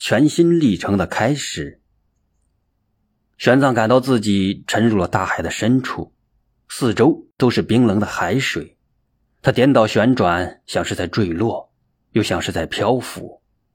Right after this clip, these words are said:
或者坠落之中又被托起，漂浮之中又下沉。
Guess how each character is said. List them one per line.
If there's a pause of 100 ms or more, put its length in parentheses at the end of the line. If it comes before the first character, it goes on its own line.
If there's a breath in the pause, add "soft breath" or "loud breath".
(500)
或
者
坠
落
之
中
又
被
托
起， (360)
漂
浮
之
中 (320)
又
下
沉。